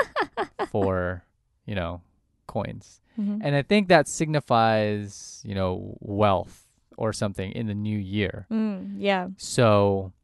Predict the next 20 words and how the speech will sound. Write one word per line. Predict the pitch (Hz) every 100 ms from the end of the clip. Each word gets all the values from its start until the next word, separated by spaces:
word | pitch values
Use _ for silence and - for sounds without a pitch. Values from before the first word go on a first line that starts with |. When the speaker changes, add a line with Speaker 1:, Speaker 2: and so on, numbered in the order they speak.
| _ -
Speaker 2:
if | - 120
you, | 117 110 107 101 92 _ _ _ _ _ _ _ _ _ _ _ _ _
you | 135
know, | 110
throw | - 117 113
coins | - 123 117 110
up | 110 107
into | 101 98
the | 98
air | 98 95 92
and | 90
then | 90 90
you | 90 - _ _ _
grab | - 101 98
'em, | 90 90
then | 92
that | 92 98
means | 95 92
you're | 117
wealthy. | 98 107 107 - 101